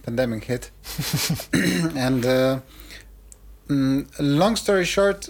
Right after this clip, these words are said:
for now is that at some point one of the board members approached me. I was then working at the Scythe Digital Edition as a programmer. We were fixing bugs and finishing the,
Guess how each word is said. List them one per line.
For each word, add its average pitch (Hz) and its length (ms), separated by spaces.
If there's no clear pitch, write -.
for 165 140
now 165 260
is 143 200
that 139 400
at 143 100
some 160 260
point 156 360
one 147 240
of 135 140
the 135 300
board 135 200
members 131 440
approached 139 440
me. 185 260
I 135 180
was 131 280
then 131 260
working 131 380
at 123 100
the 123 80
Scythe 131 320
Digital 135 340
Edition 131 380
as 120 160
a 120 60
programmer. 170 580
We 123 80
were 123 220
fixing 139 480
bugs 127 360
and 120 160
finishing 127 500
the, 117 240